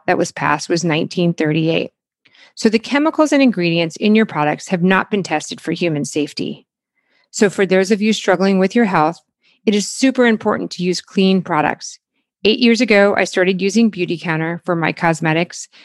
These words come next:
and personal care products. They are the leaders in clean, safer products that work. Beautycounter has done the research and taken the guesswork out of what is safe. Go to lyme three sixty dot com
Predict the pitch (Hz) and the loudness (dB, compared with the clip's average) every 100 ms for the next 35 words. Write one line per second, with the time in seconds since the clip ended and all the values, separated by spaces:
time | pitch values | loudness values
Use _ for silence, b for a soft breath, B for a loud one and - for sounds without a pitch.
0 | b 175 - 170 - 160 - 151 165 165 | b -6 -2 -2 0 -4 -2 -4 0 0
1 | 165 - - - _ _ b b - 196 | -2 -4 -14 -18 _ _ b b 2 4
2 | 190 185 185 196 208 185 170 - 180 185 | 6 4 4 2 2 -2 -6 -2 0 0
3 | 190 - 180 170 175 - 156 156 - - | -2 -2 -4 -2 -6 -4 -2 -2 -4 -14
4 | - 170 156 - - - - - _ _ | -18 -12 -4 -4 -4 -6 -10 -20 _ _
5 | _ _ _ _ _ _ 190 202 220 226 | _ _ _ _ _ _ 0 2 4 4
6 | 220 202 190 - 185 180 165 202 - 226 | 4 4 0 2 2 2 0 -2 2 0
7 | 220 - 180 - 208 214 185 - 170 - | 0 -6 -10 -4 -2 0 -2 -2 -4 -4
8 | - - - 180 170 165 170 165 - 180 | -6 -6 -6 -4 -4 0 0 -2 -4 -6
9 | 151 - - _ b b b b - 202 | -6 -10 -20 _ b b b b 2 4
10 | 190 170 175 214 - 233 247 - 202 - | 2 2 0 0 0 2 2 0 -4 -4
11 | - 196 190 165 156 180 - 170 156 170 | -6 -4 -4 0 0 0 0 2 2 0